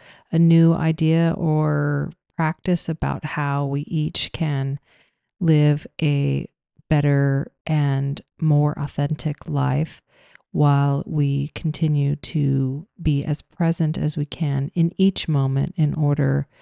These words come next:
to lift the veil and understand the nature of this reality. It is my intention with this podcast to provide a space where we can get together weekly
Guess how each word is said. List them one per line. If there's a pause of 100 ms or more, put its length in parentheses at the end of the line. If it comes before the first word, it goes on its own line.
(420)
to (420)
lift
the
veil (180)
and (600)
understand
the
nature
of
this
reality. (440)
It
is
my
intention
with
this
podcast (460)
to
provide
a
space (160)
where
we
can
get
together
weekly